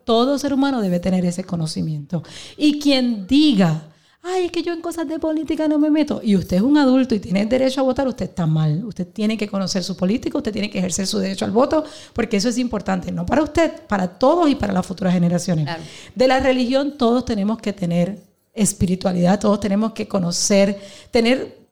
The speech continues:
Speaker 1: una, en, en religión eso se llama un worldview. Todos tenemos que tener una visión mundial para nuestra espiritualidad.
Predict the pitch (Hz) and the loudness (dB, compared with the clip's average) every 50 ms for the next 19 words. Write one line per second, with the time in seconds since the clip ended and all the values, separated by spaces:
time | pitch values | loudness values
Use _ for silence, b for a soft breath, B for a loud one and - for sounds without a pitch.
0 | _ _ _ - 262 247 262 262 294 294 311 302 - - - _ _ _ _ _ | _ _ _ -2 2 4 4 6 4 4 2 0 -4 -12 -20 _ _ _ _ _
1 | _ - 202 202 202 - 226 196 202 208 202 202 214 214 262 254 262 254 262 254 | _ 0 2 2 2 4 2 4 6 6 6 6 6 4 2 0 0 0 2 4
2 | 247 254 240 240 214 185 208 208 202 208 208 170 175 196 170 160 147 147 B B | 4 4 4 4 4 4 4 4 4 4 2 4 4 4 4 4 2 0 B B
3 | B B B B B B - 220 226 247 240 247 226 214 214 226 - - 220 202 | B B B B B B 2 4 4 4 2 2 0 0 0 0 0 -2 -4 -2
4 | 214 208 214 220 214 208 208 208 220 202 175 165 214 196 170 156 - - - - | 0 0 0 0 0 0 0 0 -2 -4 -6 -4 -4 -4 -2 -2 -2 -2 0 2
5 | 208 214 220 247 302 339 330 - - - - - 208 208 208 208 208 226 247 294 | 2 4 4 4 4 2 0 -6 -14 -16 -12 -8 -4 -2 0 2 2 2 2 2
6 | 339 - - - _ _ - 220 202 190 185 220 214 196 202 208 196 196 196 196 | 0 -4 -8 -14 _ _ -4 -2 0 0 2 2 4 4 4 4 4 4 2 2
7 | - 226 208 208 208 - 214 190 185 - 208 208 202 226 - | 0 0 2 2 0 0 -2 -2 -2 -2 0 0 0 0 -2